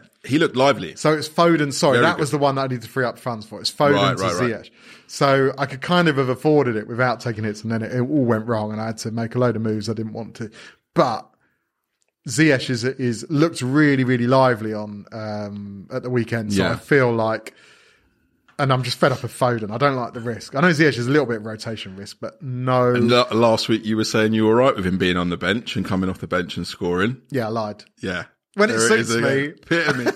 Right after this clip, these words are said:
Speaker 2: <laughs> when it suits me, I'll make that sound like it was okay.
Speaker 1: But what you've
Speaker 2: But
Speaker 1: ended up here with is seven players that are the same as mine. You've co-,
Speaker 2: Yeah.
Speaker 1: you've copied my entire front line.
Speaker 2: Well.
Speaker 1: Well, I had this front line last week.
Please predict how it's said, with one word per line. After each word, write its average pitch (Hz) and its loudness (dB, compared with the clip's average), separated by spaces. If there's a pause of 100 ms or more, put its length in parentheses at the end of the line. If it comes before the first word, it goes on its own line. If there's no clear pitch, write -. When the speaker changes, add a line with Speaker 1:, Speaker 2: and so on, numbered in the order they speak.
(220)
Speaker 2:
<laughs> 277 -10
when 240 4
it 262 -6
suits 240 0
me, - 2
I'll 139 2
make 160 4
that 143 -2
sound 156 2
like 135 -2
it 143 -4
was 131 -6
okay. 127 -2
Speaker 1:
But 139 0
what 175 4
you've 180 -2
Speaker 2:
But 185 4
Speaker 1:
ended 175 4
up 185 2
here 98 -4
with 87 -8 (460)
is 107 -4
seven 143 2
players 131 2
that 92 -10
are - -8
the 101 -2
same 107 0
as 98 -2
mine. 107 -2 (1300)
You've 113 -6
co-, 135 2
Speaker 2:
Yeah. 160 2
Speaker 1:
you've 110 -2
copied 131 0
my 107 2
entire 135 2
front 110 -2
line. 85 -6 (800)
Speaker 2:
Well. 117 -2 (260)
Speaker 1:
Well, 123 2 (160)
I 135 2
had 143 0
this 117 0
front 104 -2
line 107 2
last 107 2
week. 123 2